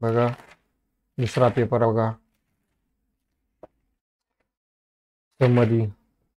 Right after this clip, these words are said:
माइंड मॅपिंग, त्याच्यानंतर appreciation of the poem, त्याच्यानंतर मेसेज, मुलाखतीचे प्रश्न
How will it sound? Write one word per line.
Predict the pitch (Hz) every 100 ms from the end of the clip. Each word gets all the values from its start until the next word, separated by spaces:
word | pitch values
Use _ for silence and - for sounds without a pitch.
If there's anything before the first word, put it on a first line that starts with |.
| _ _ _ _ - _ _ _ -
माइंड | 123 120 117
मॅपिंग, | 117 113 123 117 107 107 _ _ _ _ _ _ _ _ _ _ _ _ - _ _ _ -
त्याच्यानंतर | 117 - 123 120 117 107 120 117 110 _ _ _ _ _ _ _ _ _ -
appreciation | 131 - 123 - 117 - 123 117
of | 110
the | - 127
poem, | 120 117 117 110 107 _ _ _ -
त्याच्यानंतर | 120 123 117 110 110
मेसेज, | 117 120 107 123 120 110 - - _ _ _ _ _ _ _ _ _ _ _ -
मुलाखतीचे | 135 123 110 117 117 110
प्रश्न | 110 127 110 - 123 117